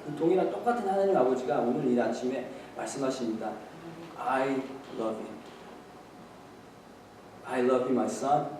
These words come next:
I love you, my daughter." 오늘 지금 저희를 너무나도 사랑하신 말씀입니다. 그리고 바울을 통해 말씀하십니다. 오늘 말씀, 본문 말씀 팔 장 통해 그 사랑은 절대로 영원히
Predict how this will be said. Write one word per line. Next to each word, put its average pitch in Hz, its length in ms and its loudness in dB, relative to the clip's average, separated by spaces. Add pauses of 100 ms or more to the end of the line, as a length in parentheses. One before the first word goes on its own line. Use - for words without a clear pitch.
(240)
I 107 60 -10 (100)
love 120 260 8
you, 131 120 2 (340)
my - 180 -8
daughter." 113 300 -2 (1400)
오늘 151 460 6 (340)
지금 156 300 0
저희를 143 580 6 (100)
너무나도 147 600 8
사랑하신 139 680 0 (1300)
말씀입니다. 117 560 2
그리고 156 260 2
바울을 160 360 8
통해 170 200 8
말씀하십니다. 120 720 4
오늘 107 280 -4
말씀, - 260 -4 (480)
본문 120 240 6
말씀 113 260 0
팔 139 140 0
장 135 240 4
통해 120 160 2 (400)
그 151 60 -4
사랑은 175 400 12
절대로 135 580 6 (640)
영원히 151 560 6